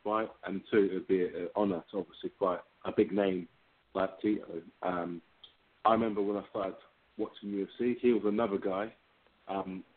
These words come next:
I think, um, he was a champion at the time when I started watching it properly.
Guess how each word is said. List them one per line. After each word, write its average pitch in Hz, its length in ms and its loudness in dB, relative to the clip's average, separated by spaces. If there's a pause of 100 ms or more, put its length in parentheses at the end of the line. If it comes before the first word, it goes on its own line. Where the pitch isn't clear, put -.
(160)
I - 60 -6
think, 95 360 -2
um, 90 180 -4
he 117 100 2
was 95 100 6
a 98 120 0
champion 117 380 2
at 92 140 0
the 87 80 -4
time 90 400 -2
when 90 100 -6
I 87 100 -8
started 87 220 -8
watching - 300 -4
it - 80 -8
properly. 90 480 -2